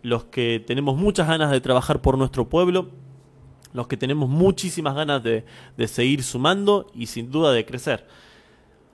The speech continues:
Vos me decías, ¿conforme? Sí, más que conforme. Más que conforme porque para quienes, eh, me cuestionaban ante mi juventud de veinticuatro años, hoy le podemos decir que gran parte de la localidad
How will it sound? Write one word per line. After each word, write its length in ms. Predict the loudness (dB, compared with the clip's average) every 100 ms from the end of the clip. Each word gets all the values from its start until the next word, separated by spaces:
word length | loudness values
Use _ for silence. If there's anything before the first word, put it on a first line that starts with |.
| _ _ _ _ _ _
Vos 120 | 2
me 100 | 4
decías, 380 | 2 2 2 2
¿conforme? 460 | -2 0 0 2 -2
Sí, 340 | -4 -6 -4
más 200 | -4 -6
que 100 | -6
conforme. 640 | -6 -2 0 0 -2 -8
Más 180 | -4 -6
que 80 | -2
conforme 460 | -4 2 0 2
porque 640 | 2 0 0 -2 -2 -2 -10 _ _ -20 -20 -20 -20 _
para 280 | -2 -2 -2
quienes, 480 | -6 -4 -4 -4 -8
eh, 100 | -6
me 160 | -6
cuestionaban 640 | -4 -4 -2 2 4 2 0
ante 240 | -4 -6
mi 100 | -6
juventud 640 | -4 -2 -2 2 4 6 4
de 140 | 2
veinticuatro 640 | 0 -2 -2 -2 0 2
años, 480 | 2 2 2 0 -2
hoy 100 | -4
le 140 | -2
podemos 320 | -2 -4 -4 -6
decir 320 | -6 -8 -6
que 240 | -6 -6
gran 220 | -6 -8
parte 260 | -4 -4 -2
de 40 |
la 80 | -2
localidad 640 | -2 -4 -2 2 2 0